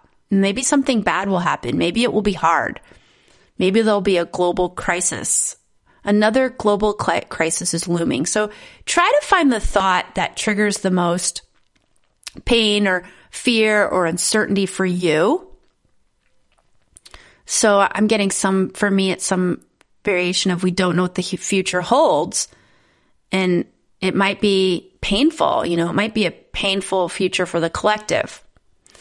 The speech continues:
Okay. So then you want to think, all right, when that thought feels a hundred percent true, what emotions are triggered?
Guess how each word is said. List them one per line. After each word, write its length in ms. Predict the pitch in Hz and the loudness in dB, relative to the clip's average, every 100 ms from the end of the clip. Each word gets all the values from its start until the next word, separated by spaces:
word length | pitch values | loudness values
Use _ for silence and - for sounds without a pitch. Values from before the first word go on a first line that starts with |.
| - _ _ - | -20 _ _ -8
Okay. 480 | 196 214 190 247 - - - | -2 2 2 0 -6 -18 -8
So 180 | - | -2
then 200 | 226 311 | 2 4
you 100 | 392 | 4
want 140 | 311 247 | 4 2
to 100 | - | 0
think, 260 | 208 196 - | -2 -2 -2
all 140 | 254 | 2
right, 440 | 233 185 269 - _ _ _ _ | 2 2 0 -4 _ _ _ _
when 400 | - 208 262 359 | -4 0 2 4
that 260 | 403 294 - | 2 2 0
thought 280 | 220 208 - | 0 0 0
feels 220 | 208 190 | 0 0
a 80 | 180 | 0
hundred 280 | 190 190 185 | 0 0 0
percent 380 | 185 - 170 | -2 -2 -2
true, 420 | - 185 180 277 311 - _ - | -2 0 2 2 -2 -14 _ -2
what 480 | 226 262 302 - - | 2 4 2 -4 -4
emotions 500 | 214 208 190 - 190 | 2 2 2 0 -2
are 80 | 202 | -2
triggered? 500 | 202 320 247 - - | 0 0 0 -4 -6